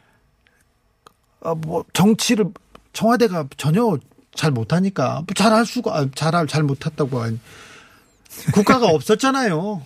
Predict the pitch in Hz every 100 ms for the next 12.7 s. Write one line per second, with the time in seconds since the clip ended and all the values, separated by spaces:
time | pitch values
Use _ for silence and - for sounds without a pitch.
0 | _ _ _ _ 147 - 208 196 196 -
1 | - 202 196 - 190 - 170 160 180 170
2 | 156 151 170 135 135 185 160 139 151 170
3 | 180 165 - - _ - 311 320 339 -
4 | 285 262 240 151 170 247 262 254 240 226
5 | 190 208 190 202 175 151 131 151 147 165
6 | - 135 117 190 196 240 214 170 - 202
7 | 190 160 147 160 160 196 - 233 190 -
8 | 165 147 120 120 117 - 170 - 247 208
9 | 160 165 185 175 - 147 190 160 135 131
10 | 120 113 107 110 170 190 196 _ _ _
11 | _ _ _ _ _ _ _ - 156 165
12 | 151 151 147 131 - 151